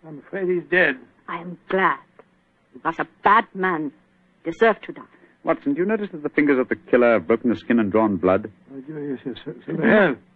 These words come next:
Speaker 2: Should we not communicate with the police?
Speaker 3: Before we do that, Fräulein, we must see if we can find your brother's letter. Help me move the body, will you, Watson?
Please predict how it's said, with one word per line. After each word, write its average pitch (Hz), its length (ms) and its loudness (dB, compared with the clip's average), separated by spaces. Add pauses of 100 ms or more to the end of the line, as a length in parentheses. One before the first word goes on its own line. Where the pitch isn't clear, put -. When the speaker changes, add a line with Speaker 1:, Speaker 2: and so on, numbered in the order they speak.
(120)
Speaker 2:
Should 269 140 0
we 254 80 6
not 254 180 4
communicate 226 480 0
with 233 80 -6
the - 60 -8
police? 240 440 0
Speaker 3:
Before 143 200 4
we 175 80 6
do 165 120 6
that, 151 180 4
Fräulein, 117 320 6 (300)
we 120 80 0
must 117 160 0
see 143 80 2
if - 80 0
we 127 60 -2
can 123 120 -2
find 117 180 2
your 110 100 4
brother's 98 260 2
letter. 95 420 2 (140)
Help 107 160 -8
me 107 80 -2
move 98 160 0
the 92 80 -4
body, 82 200 2
will 65 120 -4
you, 69 60 -4
Watson? 85 400 0